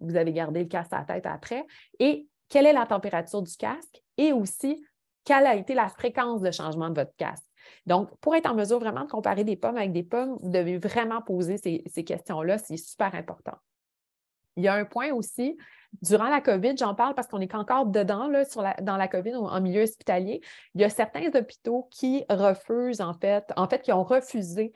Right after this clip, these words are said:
d'avoir l'accès à un accompagnateur. Donc, exemple, justement, Saint-Sacrement refusait jusqu'à tout récemment que quelqu'un qui décidait de ses, de, de louer ses propres casques, en fait,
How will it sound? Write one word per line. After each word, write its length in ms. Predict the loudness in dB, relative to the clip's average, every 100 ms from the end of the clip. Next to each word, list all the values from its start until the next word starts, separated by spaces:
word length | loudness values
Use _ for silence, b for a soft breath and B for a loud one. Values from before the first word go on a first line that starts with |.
| B B 2
d'avoir 680 | 4 6 6 6 6 4 2
l'accès 380 | 0 0 -2 -6
à 80 | -6
un 160 | -4
accompagnateur. 880 | -2 -2 0 0 0 -2 0 -2 -2 -10 -2
Donc, 260 | 2 2 4
exemple, 400 | 2 2 0 -2
justement, 340 | -2 -2 -2
Saint-Sacrement 640 | -4 -4 -6 -6 -6 -4 -2
refusait 420 | -2 -4 -4 -2
jusqu'à 240 | -2 -4 -4
tout 140 | -2
récemment 520 | -2 -2 -4 -4 -6 B B B
que 80 | 0
quelqu'un 320 | 2 2 0
qui 140 | -4
décidait 560 | -2 -2 -2 4 4 4
de 200 | -2 0
ses, 280 | 0 -2 -6 _
de, 160 | 2 2
de 140 | 6
louer 400 | 2 2 2 0
ses 180 | 0 -6
propres 340 | -4 -4 -2 -4
casques, 400 | -4 -10 -10 -10
en 120 | -8
fait, 220 | -4 -6